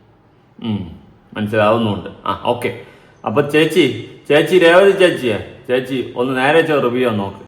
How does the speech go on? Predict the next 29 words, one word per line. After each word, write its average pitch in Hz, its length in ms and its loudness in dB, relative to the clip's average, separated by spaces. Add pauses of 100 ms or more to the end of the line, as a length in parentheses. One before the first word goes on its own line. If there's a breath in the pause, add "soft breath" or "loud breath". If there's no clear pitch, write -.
നിങ്ങൾ 190 240 2
എന്തെങ്കിലും 185 320 2
ഇങ്ങനത്തെ 175 380 -2
പേഴ്സണൽ 160 400 -4
ഗ്രഡ്ജ് 143 260 0
വെച്ച് 147 220 -4
പെരുമാറാണ്ട് 135 640 2 (340)
നിങ്ങൾ 156 180 -2 (120)
ജെന്യുവൻ 156 320 0
ആയിട്ട് 139 220 -4
റിവ്യൂ 123 220 -4 (120)
ചെയ്യാൻ 107 240 0
നോക്ക്. 90 200 -10
എനിക്ക് 113 180 -2
അത്രേ 139 280 -2
നിങ്ങളടുത്ത് 147 420 0
പറയാനുള്ളൂ. 92 400 -4 (280 loud breath)
ഉളുപ്പില്ലാണ്ട് 143 540 0
ഇങ്ങനെ 135 180 -2
കിടന്ന് 131 280 -4
കുരയ്ക്കരുത്. 110 440 -4 (160)
അത് 104 160 -6
വളരെയധികം 139 600 -2 (100)
മോശമായിട്ടുള്ളൊരു 110 720 -6
കാര്യം 101 300 -4
തന്നെയാണ്. 98 380 -8 (320 loud breath)
എനിക്ക് 107 200 -4
ഇത്രയും 151 280 2
നിങ്ങളടുത്ത് 143 340 0